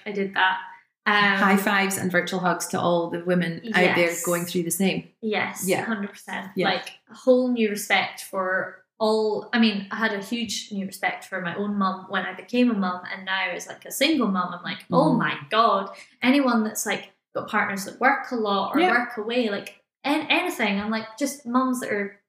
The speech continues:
Speaker 1: bossing it. <laughs> I'm like,
Speaker 2: Yeah.
Speaker 1: "Amazing."
Speaker 2: Yeah.
Speaker 1: Um,
Speaker 2: Yeah,
Speaker 1: yeah, so
Speaker 2: because it is, it's other
Speaker 1: definitely.
Speaker 2: mums, like, they've got partners that work away for weeks at a
Speaker 1: Yeah.
Speaker 2: time, people that work offshore,
Speaker 1: Yeah.
Speaker 2: people that work, you know, a-, abroad,
Speaker 1: Yeah.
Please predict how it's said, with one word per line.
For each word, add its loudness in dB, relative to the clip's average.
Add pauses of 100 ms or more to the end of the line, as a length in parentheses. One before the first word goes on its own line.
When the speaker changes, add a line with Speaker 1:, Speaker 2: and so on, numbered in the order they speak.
(160)
Speaker 1:
bossing 0
it. -4
<laughs> -20
I'm 0
like, 0
Speaker 2:
Yeah. 6
Speaker 1:
"Amazing." 0
Speaker 2:
Yeah. 2 (120)
Speaker 1:
Um, 0 (200)
Speaker 2:
Yeah, 8
Speaker 1:
yeah, 10
so 2
Speaker 2:
because 6
it 6
is, 4
it's 2
other 4
Speaker 1:
definitely. 4
Speaker 2:
mums, 2
like, 0
they've -2
got 0
partners 2
that -4
work 0
away 0
for 0
weeks -2
at -2
a 0
Speaker 1:
Yeah. 4
Speaker 2:
time, 4
people 0
that -2
work -2
offshore, 2
Speaker 1:
Yeah. 2
Speaker 2:
people 0
that 0
work, -2 (380)
you 8
know, 8
a-, 0
abroad, 2
Speaker 1:
Yeah. 4